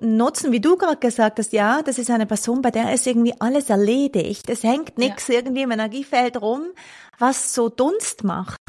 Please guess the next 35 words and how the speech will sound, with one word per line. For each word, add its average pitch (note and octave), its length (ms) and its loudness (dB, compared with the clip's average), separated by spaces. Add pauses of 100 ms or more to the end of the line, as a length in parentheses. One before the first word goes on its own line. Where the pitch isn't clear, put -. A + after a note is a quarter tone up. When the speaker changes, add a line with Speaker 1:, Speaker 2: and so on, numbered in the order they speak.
(140)
Speaker 1:
was G3 200 -4
Speaker 2:
Mhm. G#3 60 2
Speaker 1:
Nebelschwaden G#3 1000 2
macht. - 540 -8 (360)
Speaker 2:
Ja, F#3+ 160 -6
und G#3+ 140 -4
wir, F#3+ 260 -2
wir F3+ 140 -2
machen F3+ 320 -4
uns B3 260 -2
ja G#3 140 0
mit G3 200 0
sowas A3 360 -8
auch G3+ 240 -2
immer A3 320 -4
abhängig A3 500 -6
vom F3+ 180 -4
Ergebnis. F3 640 -8
Also F3+ 200 -8
ich F3 80 -14
finde G3 220 -4
das F3+ 100 -14
ja F3+ 100 -6
so F3 180 -10
Speaker 1:
Ja. G#3+ 140 2
Speaker 2:
krass. - 240 -10 (540)
Also F#3+ 180 -6
wir G#3 120 -2
nehmen A3+ 360 -2
immer A#3 220 -2
so A3+ 240 -8
Anlauf, B3+ 500 -4 (240)
jetzt A3 260 -4
mach G#3 280 0
ich's, F3 320 -10